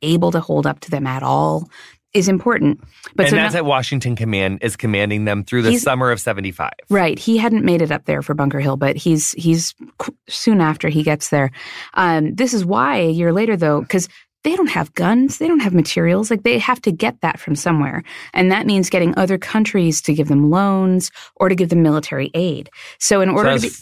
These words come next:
Speaker 2: France?
Speaker 1: So in order to be able to go to the court of France and say, "Help us," they have to be their own country. So that's the Declaration of Independence. It's, it's funny 'cause the fourth of July, we celebrate it as these incredibly important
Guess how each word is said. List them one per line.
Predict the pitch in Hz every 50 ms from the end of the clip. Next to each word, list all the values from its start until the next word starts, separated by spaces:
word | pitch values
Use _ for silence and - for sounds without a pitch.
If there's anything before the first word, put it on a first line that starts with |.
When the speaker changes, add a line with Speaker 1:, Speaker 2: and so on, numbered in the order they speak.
| - _ _
Speaker 2:
France? | - 113 107 107 113 123 143 160 196 240 262 - - - - - - -
Speaker 1:
So | - - 208 202
in | 190 190
order | 196 196 240
to | 240
be | 220 233
able | 226 220
to | 226 226
go | 233 233
to | 214
the | 196 185
court | - - 220 208 202
of | 196 190
France | - - - 214 196 180 165 170 - - - -
and | 185 180 165
say, | - - - - 143 139 120 139 147 147 147
"Help | 147 - - 208 294 - -
us," | 160 127 165 190 - - - - - - - - - -
they | 170 175 180
have | 175 185 180 -
to | -
be | 180 185
their | 170 170 170
own | - 156 143 147
country. | 147 - 196 214 233 - - - 170
So | - - 180
that's | 226 240 - - - - - -
the | - 190
Declaration | 220 302 302 - 320 269 - - 214
of | 185
Independence. | 165 160 160 160 - 240 240 233 214 165 165 -
It's, | - 170 - -
it's | 175 - - 165 160 -
funny | - 254 220 190
'cause | - 180 170
the | 170
fourth | 160 - 214 214 208 202
of |
July, | 165 - 160 170 170 170
we | 160 156 175
celebrate | - - - 175 170 165 170 170 160 156
it | 147
as | 147 143 143 -
these | - 160 147 143 156
incredibly | 147 147 160 - - - - - - 202 190 180 160 156
important | 151 156 147 - - - - 180 160 - - 156